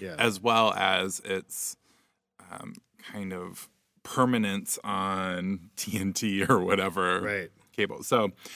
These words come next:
Speaker 2: but it's great to be able to see it in the theater, uh, the way people originally enjoyed it.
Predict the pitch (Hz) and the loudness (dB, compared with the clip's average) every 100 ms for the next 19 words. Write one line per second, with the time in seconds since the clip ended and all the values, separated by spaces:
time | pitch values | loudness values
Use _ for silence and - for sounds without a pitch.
0 | - - 185 175 - 220 160 143 131 127 | -4 2 4 4 2 2 2 0 2 0
1 | - 165 147 - - 175 165 - 131 117 | 0 2 2 0 -4 -4 -4 -2 0 2
2 | 113 110 104 104 104 - 98 95 92 95 | 2 2 2 0 -4 -14 -14 -8 -6 -6
3 | 95 98 98 104 - 98 95 95 98 87 | -4 -4 -4 -6 -4 -2 0 0 -4 -4
4 | 95 90 90 87 104 110 110 107 104 | -8 -8 -8 -4 0 2 2 -2 -4